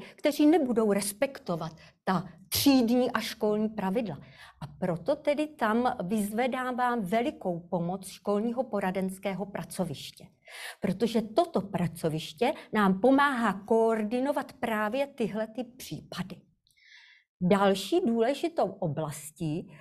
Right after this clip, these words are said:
je tedy vztah mezi žáky. A to bych opravdu, opravdu chtěla vyzdvihnout. Proto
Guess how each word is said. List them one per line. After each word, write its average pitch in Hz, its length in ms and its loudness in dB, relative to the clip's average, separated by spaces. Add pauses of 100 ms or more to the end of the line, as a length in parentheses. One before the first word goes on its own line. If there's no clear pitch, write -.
(160)
je 226 380 2 (180)
tedy 233 260 2
vztah - 580 -8
mezi 233 400 2
žáky. 170 580 -4 (240)
A - 20 -8 (120)
to 185 100 2
bych 190 260 -6 (100)
opravdu, 262 640 -2
opravdu 240 560 -2
chtěla 240 340 -2
vyzdvihnout. 185 800 -4 (400)
Proto 180 460 4